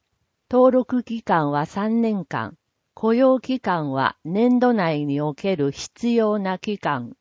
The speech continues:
更新ありで、募集状況に応じて随時案内。勤務場所は一から三は各保育所、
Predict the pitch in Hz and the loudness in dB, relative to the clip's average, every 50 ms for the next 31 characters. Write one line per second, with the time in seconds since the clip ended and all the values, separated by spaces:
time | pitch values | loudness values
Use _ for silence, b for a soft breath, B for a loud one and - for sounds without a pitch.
0 | _ _ - - 208 226 233 226 - - 220 214 220 214 202 - - 196 202 175 | _ _ -2 0 2 2 2 2 0 -4 -4 -4 -2 -4 -4 -4 -4 -4 -2 -2
1 | 160 143 131 127 131 - - _ _ _ _ _ - 147 190 208 196 - 247 254 | -2 -2 -2 -2 -4 -4 -6 _ _ _ _ _ -2 2 2 2 2 0 0 0
2 | 254 254 208 226 254 240 220 - - 156 151 147 143 147 143 139 - - 170 190 | 0 2 2 4 4 4 2 0 -4 -4 -2 -2 0 0 -2 -2 -2 -2 -2 0
3 | 202 196 175 151 180 175 - - 165 160 - - 165 160 170 254 269 247 220 160 | 0 -2 -2 -4 -6 -6 -4 -4 -4 -4 -4 -6 -8 -4 0 2 2 2 2 0
4 | 123 131 135 - - - 151 165 175 175 175 175 170 160 160 151 - _ _ _ | -2 -2 -2 -2 -2 -2 -4 -4 -4 -6 -6 -6 -6 -4 -6 -6 -8 _ _ _
5 | _ _ _ _ _ _ _ _ _ _ _ _ _ _ _ _ _ _ _ _ | _ _ _ _ _ _ _ _ _ _ _ _ _ _ _ _ _ _ _ _
6 | _ - - 233 233 233 226 226 220 214 196 196 202 - - 202 196 185 180 175 | _ -6 -2 0 2 2 2 2 2 4 4 2 2 0 -2 -2 0 0 0 0
7 | 170 - _ _ _ _ - 214 262 - - 247 208 - - 151 143 139 135 147 | 0 -2 _ _ _ _ -4 -4 -4 -2 -4 -6 -6 -4 -4 -4 -2 -2 -2 -4
8 | - - - 185 175 180 185 185 180 180 175 170 - _ _ _ _ - 262 262 | -4 -4 -2 -2 -2 -2 -2 -4 -4 -2 -4 -4 -6 _ _ _ _ -2 -2 -2
9 | - - 175 156 151 - - 190 196 202 196 _ - 185 180 - - 160 151 - | 0 -2 -4 -6 -6 -4 0 0 0 0 -2 _ -6 -6 -4 -2 -2 -2 -2 -4